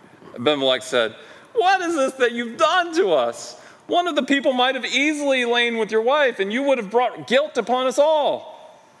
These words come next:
So Abimelech warned all the people, 'Whoever touches this man or his wife shall surely be put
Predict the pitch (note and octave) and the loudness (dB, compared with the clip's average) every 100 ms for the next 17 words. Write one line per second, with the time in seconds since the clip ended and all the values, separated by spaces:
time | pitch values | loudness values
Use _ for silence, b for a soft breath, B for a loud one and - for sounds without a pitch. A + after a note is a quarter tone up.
0 | _ - C3 A#2+ C3 F#3+ G3 C3+ D3+ G#3+ | _ -4 0 2 0 2 0 0 2 2
1 | A#3 F#3 F#3 F#3 F#3+ E3+ D3+ A#2+ B B | 2 2 0 0 -2 0 0 0 B B
2 | C#3+ G3+ A#3 A#3 A#3+ A3+ G3+ G#3+ G3 E3+ | 2 2 0 0 0 0 -2 -2 2 2
3 | E3 E3+ D#3+ G3+ A3+ E3+ D3+ C#3 - A#2 | 2 2 2 2 0 0 0 0 -2 -4
4 | - F3 D#3+ A#2 G2+ A2+ - B2 A#2+ | 0 0 2 0 -2 -4 0 0 0